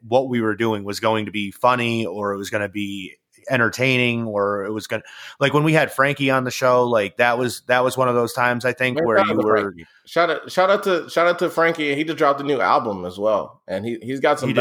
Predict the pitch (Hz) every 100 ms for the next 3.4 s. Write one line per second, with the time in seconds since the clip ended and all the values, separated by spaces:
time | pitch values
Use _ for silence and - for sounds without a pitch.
0 | 127 113 101 90 87 87 _ _ _ _
1 | _ _ _ _ _ - 143 139 110 -
2 | 175 202 214 196 180 165 147 135 139 131
3 | 131 123 117 101